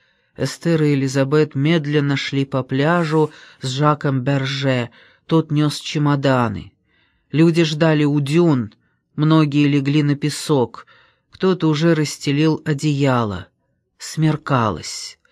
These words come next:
Ветер был тёплый, запах сладкий, густой от пыльцы,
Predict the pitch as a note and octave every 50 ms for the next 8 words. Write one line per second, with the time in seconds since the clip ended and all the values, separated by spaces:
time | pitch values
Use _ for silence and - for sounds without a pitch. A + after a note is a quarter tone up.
0 | _ _ - - _ _ _ _ _ - D#3+ F3+ F#3+ F3 F3+ - F3 D#3+ D3+ D#3
1 | D3+ D3 C#3 - - - E3 E3+ F3 E3+ E3 - D#3+ D#3 D3 C#3+ C3 C#3 E3 E3+
2 | E3+ E3 - C3 - - - - - C#3+ C#3+ D3+ F3 F#3 E3+ - - - - D#3+
3 | D#3 D3+ C#3+ - - - - _ _ C#3+ D3+ E3 D#3 - - - - - D#3+ D#3+
4 | D#3+ D#3 D3 D3+ - - D3 C#3+ C#3+ C#3 - - - - - C#3 C3+ C3 B2+ B2
5 | A#2+